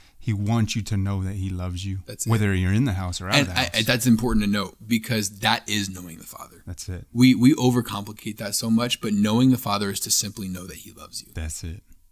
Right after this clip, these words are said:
Speaker 2: Oh,
Speaker 1: That's
Speaker 2: dude,
Speaker 1: it.
Speaker 2: that's so good. Knowing the Father, knowing God.
Speaker 1: Yeah.
Speaker 2: Right? Knowing God is simply to know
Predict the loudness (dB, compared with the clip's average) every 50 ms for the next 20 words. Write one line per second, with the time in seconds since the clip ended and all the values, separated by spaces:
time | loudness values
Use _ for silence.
0 | _ _ -2 2 4 6 6 6 4 2 -4 -8 -14 -18 _ _ _ _ _ _
1 | _ _ _ _ _ _ _ _ _ _ -8 -6 -2 0 2 2 2 2 0 -2
2 | -8 -18 _ _ _ _ _ -10 -8 -6 -2 -2 -2 -2 -2 -4 -6 -10 -12 -12
3 | -14 -12 -10 -10 -10 -10 -12 -14 _ _ _ _ _ _ _ _ -4 0 2 2
4 | 4 6 6 6 6 6 4 4 0 -2 -4 -4 -4 -6 -8 -10 -14 -16 -18 -20
5 | _ _ _ _ -2 0 4 4 6 6 6 6 4 0 -2 -4 -6 -8 -10 -12
6 | -10 -10 -8 -8 -10 -12 -16 -20 -20 _ _ _ _ _ _ _ _ _ _ _
7 | _ _ _ _ -20 -16 -16 -16 -12 -4 0 2 4 4 6 6 6 6 4 2
8 | 2 -2 -4 -6 -8 -10 -14 -14 -4 0 2 2 2 2 0 -2 -2 -2 -4 -4
9 | -4 -4 -4 -4 -6 -6 -8 -10 -14 -18